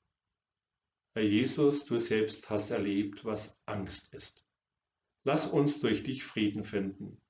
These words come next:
Du kennst auch alle, die traurig sind, traurig über Enttäuschungen, über einen Abschied, über ihr Versagen, über unabänderlich scheinende Verhältnisse. Gib ihnen Geduld und lass sie wissen,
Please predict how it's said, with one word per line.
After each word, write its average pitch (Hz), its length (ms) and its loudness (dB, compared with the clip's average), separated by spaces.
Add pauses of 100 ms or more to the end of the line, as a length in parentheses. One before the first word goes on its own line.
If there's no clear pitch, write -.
(800)
Du 147 120 4
kennst 180 280 4
auch 147 160 2
alle, 156 200 6
die 156 140 6
traurig 139 480 4
sind, 95 380 -4
traurig 151 480 4
über 139 260 6
Enttäuschungen, 131 920 4
über 120 300 0
einen 107 180 0
Abschied, 113 600 0 (540)
über 127 300 4
ihr 113 320 2
Versagen, 127 720 0
über 117 420 2
unabänderlich 135 800 4
scheinende 107 340 2
Verhältnisse. 107 880 0 (920)
Gib 117 260 -4
ihnen 107 360 -2
Geduld 123 480 4
und - 140 0
lass 107 200 0
sie 104 180 2
wissen, 110 520 0